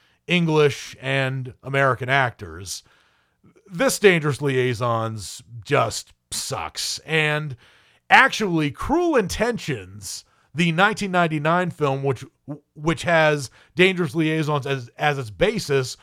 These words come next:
was truer to the original Dangerous Liaisons play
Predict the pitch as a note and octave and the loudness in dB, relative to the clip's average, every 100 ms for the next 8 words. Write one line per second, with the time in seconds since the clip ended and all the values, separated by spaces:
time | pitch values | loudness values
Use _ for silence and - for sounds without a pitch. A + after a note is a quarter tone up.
0 | _ - F3+ G3 - - - F4+ E4 G3 | _ 2 4 4 0 -10 -6 -2 0 2
1 | B2+ B2+ B2 _ _ - - C#4 A3+ G#3 | 2 2 0 _ _ -8 -2 0 2 6
2 | G3 D#3+ F3 C#3 E3 D#3+ D3+ C#3+ C#3+ D3+ | 6 4 2 2 0 0 -2 -2 0 0
3 | C#3+ B2 C#3 B2+ B2 A#2 - - B3 F#3 | 0 2 2 2 0 -6 -12 0 4 4
4 | B2 A#2 A#2+ | 4 0 -6